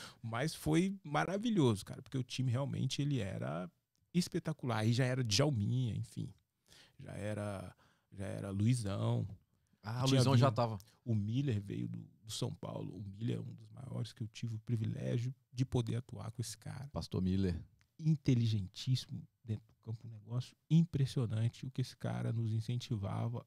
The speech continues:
Speaker 1: e a maneira com que ele conduzia ali nos treinamentos pra dar dois toques na bola. E daí o time começou a dar dois toques na bola e ele sempre insistindo, "Dá dois toques na bola, dois toques na bola." Tal. E daí todo mundo começou a dar dois toques, o Djalminha com aquela qualidade,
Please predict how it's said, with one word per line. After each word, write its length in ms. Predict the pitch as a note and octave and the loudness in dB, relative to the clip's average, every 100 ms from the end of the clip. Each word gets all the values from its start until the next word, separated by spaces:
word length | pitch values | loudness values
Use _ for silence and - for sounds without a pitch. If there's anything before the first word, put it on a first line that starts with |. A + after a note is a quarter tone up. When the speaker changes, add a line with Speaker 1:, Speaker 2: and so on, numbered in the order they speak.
| _ | _
Speaker 1:
e 100 | B2 | -4
a 60 | A#2+ | -2
maneira 360 | A#2+ A2 A2 A#2 | -2 -2 -2 -2
com 140 | A#2 | -4
que 160 | A2 B2 | -4 -4
ele 100 | A#2 | -4
conduzia 720 | - B2 A2+ F#2+ G#2 A2+ A2+ | -6 -10 -12 -16 -6 -4 -2
ali 160 | A2+ A2 | 0 -2
nos 120 | A2 | -2
treinamentos 560 | - A2 G2 G2+ A2+ | 0 0 0 0 -2
pra 120 | - A2+ | 0 0
dar 120 | A#2 | 2
dois 240 | A#2+ C3+ - | 2 2 2
toques 260 | C3 B2+ | -2 -2
na 120 | B2+ | -2
bola. 280 | A2+ G2 - - _ - - | -4 -6 -12 -16 _ -12 -6
E 60 | |
daí 180 | A#2+ A#2+ | -4 -4
o 60 | B2 | -6
time 220 | - B2 | -4 -6
começou 360 | - B2 - | -4 -8 -2
a 40 | B2+ | 0
dar 120 | A#2+ | 0
dois 320 | A2+ C#3 D#3+ | -2 -2 -2
toques 260 | - C3+ - | -2 -4 -2
na 120 | A#2+ | -4
bola 220 | G#2+ A#2 | -2 2
e 40 | C3 | 2
ele 100 | B2 | 2
sempre 280 | - D3+ E3+ | 0 0 0
insistindo, 460 | - D#3 - A2+ | 0 -4 -4 -6
"Dá 100 | A#2+ | -4
dois 280 | C3 F#3 G#3 | 4 4 4
toques 260 | F3 D#3 D#3 | 0 0 0
na 100 | C3+ | -2
bola, 220 | A2 - _ _ _ _ _ | -4 -10 _ _ _ _ _
dois 220 | C3+ F3+ - | 4 4 4
toques 240 | E3 D#3 | 2 4
na 120 | D3+ B2 | 2 2
bola." 200 | G#2+ - _ _ _ _ _ _ | -2 -8 _ _ _ _ _ _
Tal. 240 | A#2+ - - | -14 -14 -12
E 100 | C#3 | -4
daí 200 | C3+ B2+ | -2 -2
todo 220 | C3 D3+ C#3 | -2 -2 -2
mundo 160 | D3 | -4
começou 340 | D3+ C#3+ - C#3+ | -2 -2 -2 -2
a 40 | |
dar 100 | C#3+ | -2
dois 240 | C#3+ D3 - | -2 -4 -4
toques, 440 | C#3 D#3 F3+ - _ - | -2 -2 -4 -12 _ -16
o 80 | C3+ | -6
Djalminha 460 | C3 B2+ A#2+ B2 | -2 0 0 -2
com 80 | B2+ | -2
aquela 240 | B2+ C#3+ | -2 -2
qualidade, 520 | C#3 E3 F#3+ F3 E3+ | -4 -8 -10 -8 -8